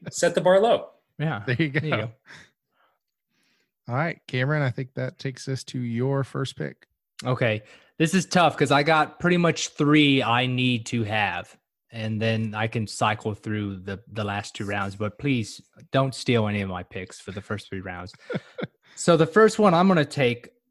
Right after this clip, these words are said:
Speaker 2: <sighs> it's a bit of a cult classic. Gosh, it's gotta be at least thirty years old now, if, if not. But it is a dark fantasy sci-fi.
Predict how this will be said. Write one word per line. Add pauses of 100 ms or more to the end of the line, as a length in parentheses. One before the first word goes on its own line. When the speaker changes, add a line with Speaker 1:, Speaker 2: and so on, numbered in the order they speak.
(160)
Speaker 2:
<sighs>
it's
a
bit
of
a (300)
cult
classic. (920)
Gosh,
it's
gotta
be (320)
at
least
thirty
years
old
now,
if, (640)
if
not. (220)
But
it
is
a
dark (760)
fantasy
sci-fi.